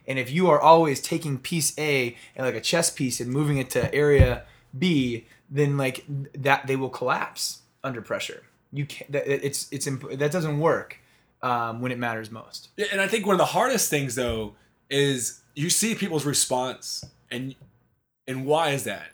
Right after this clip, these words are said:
Speaker 2: Like, people's response is because they have this vision of what good coaching is.
Speaker 1: Right.
Speaker 2: It's running up and down the sidelines going crazy, right? The first game I ever coached in my entire life, we talk about Ireland, right? The first
Speaker 1: Mm-hmm.
Speaker 2: game I ever coached,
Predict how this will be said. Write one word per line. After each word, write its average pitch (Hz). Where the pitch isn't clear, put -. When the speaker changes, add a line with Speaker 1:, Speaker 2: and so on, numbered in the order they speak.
Speaker 2:
Like, 120
people's 202
response 143
is 123
because 113
they 160
have 165
this 120
vision 127
of 110
what 110
good 107
coaching 113
is. 90
Speaker 1:
Right. 120
Speaker 2:
It's 117
running 196
up 220
and 196
down 180
the 170
sidelines 143
going 139
crazy, 135
right? 135
The 175
first 220
game 196
I 170
ever 175
coached 170
in 147
my 135
entire 151
life, 135
we 135
talk 147
about 139
Ireland, 135
right? 123
The 123
first 180
Speaker 1:
Mm-hmm. 190
Speaker 2:
game 139
I -
ever 165
coached, 139